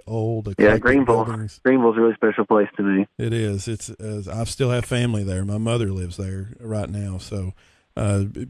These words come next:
Speaker 1: kind of a, kind of a cool connection there. Um, you know, being there for as long as you have, and, you know, and you've seen some success there at Cumberland County. You know, I, I think that, uh,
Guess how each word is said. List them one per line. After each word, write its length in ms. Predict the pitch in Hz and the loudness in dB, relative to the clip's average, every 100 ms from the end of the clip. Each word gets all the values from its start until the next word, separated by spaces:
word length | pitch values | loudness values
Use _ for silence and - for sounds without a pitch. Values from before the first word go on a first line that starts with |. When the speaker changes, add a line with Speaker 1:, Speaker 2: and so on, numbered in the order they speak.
| - - _ - | -14 -20 _ -2
Speaker 1:
kind 180 | 127 113 | 0 0
of 100 | 104 | -2
a, 40 | 98 | -6
kind 200 | - 123 | -4 -2
of 60 | 120 | 0
a 80 | 104 | 0
cool 260 | - 123 | 0 0
connection 520 | 110 113 113 110 110 104 | 0 -2 -2 -2 -4 -4
there. 200 | 98 98 _ _ _ | -4 -8 _ _ _
Um, 520 | - 131 131 120 113 - _ - - | -2 2 2 0 -4 -8 _ -20 -4
you 120 | 156 | 2
know, 320 | 156 139 131 - - - - _ _ _ | 4 4 2 -2 -12 -14 -16 _ _ _
being 440 | 131 143 160 151 | 2 4 6 6
there 280 | 139 135 135 | 6 4 2
for 160 | - 120 | 0 0
as 140 | 110 | 0
long 200 | 127 135 | 2 0
as 80 | 117 | 0
you 100 | 117 | 2
have, 360 | 123 131 143 131 | 2 2 2 0
and, 100 | 139 | 0
you 140 | 156 | 2
know, 140 | 135 | 2
and 260 | 127 131 147 | 2 0 -2
you've 160 | 180 - | -2 -4
seen 260 | 185 214 | -4 -4
some 200 | - 143 | -4 -4
success 580 | - 131 - 135 143 - | -4 -6 -4 -2 -2 -2
there 240 | 123 127 | -2 -2
at 80 | 127 | -2
Cumberland 420 | 127 127 117 107 | -2 0 -2 -4
County. 340 | - 113 131 131 | -4 -4 -2 -2
You 160 | 123 | -4
know, 180 | 110 107 | -4 -4
I, 400 | 104 80 90 101 | -4 -6 -10 -8
I 40 | 113 | -6
think 380 | - 120 - | -4 -6 -4
that, 300 | 117 110 - | -4 -4 -4
uh, 220 | 113 101 | -4 -2